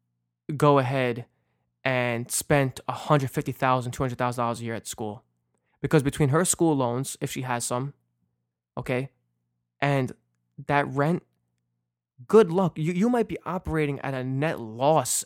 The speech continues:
every month, considering the five to ten dollars a day in coffee, the freaking ten to fifteen dollars a day in lunch, the path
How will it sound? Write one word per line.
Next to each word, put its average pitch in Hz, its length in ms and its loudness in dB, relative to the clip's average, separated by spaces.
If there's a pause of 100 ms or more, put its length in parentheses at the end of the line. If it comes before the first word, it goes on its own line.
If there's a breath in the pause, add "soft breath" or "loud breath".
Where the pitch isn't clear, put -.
every 123 200 -6
month, 110 340 -10 (1160)
considering 143 540 -2 (400 soft breath)
the 123 200 -8 (460)
five 135 280 2
to 131 60 -10
ten 139 180 -4
dollars 127 240 -2
a 127 60 -6
day 123 160 -4
in 117 80 -8
coffee, 123 640 -6 (260 soft breath)
the 120 80 -6 (100)
freaking 123 600 -8
ten 135 260 -2
to - 80 -14
fifteen 139 300 -6
dollars 123 220 -2
a 117 40 -14
day 123 140 -4
in 117 120 -6
lunch, 123 520 -4 (360 soft breath)
the 110 360 -4 (500)
path 135 460 0